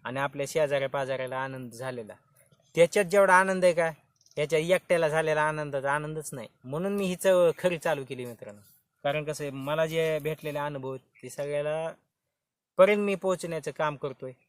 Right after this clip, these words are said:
तर मित्रांनो, काही चुकलं हे झालं आणि बोलण्यात एखादा,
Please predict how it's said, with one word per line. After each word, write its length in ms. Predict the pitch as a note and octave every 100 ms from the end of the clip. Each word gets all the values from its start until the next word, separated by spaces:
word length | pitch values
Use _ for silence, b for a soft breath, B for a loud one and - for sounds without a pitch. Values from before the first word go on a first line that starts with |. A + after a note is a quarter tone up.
| _ _ _ _ _ _ _ _ _ C3+
तर 100 | C3
मित्रांनो, 480 | C#3+ C#3+ C#3 C3+
काही 240 | C3 D3+ D3+
चुकलं 340 | - G3+ G3 G3+
हे 220 | F#3+ G3
झालं 240 | F#3+ F#3+
आणि 140 | F#3+ F#3+
बोलण्यात 380 | F#3 G3 F#3+ F#3
एखादा, 300 | F3+ F3+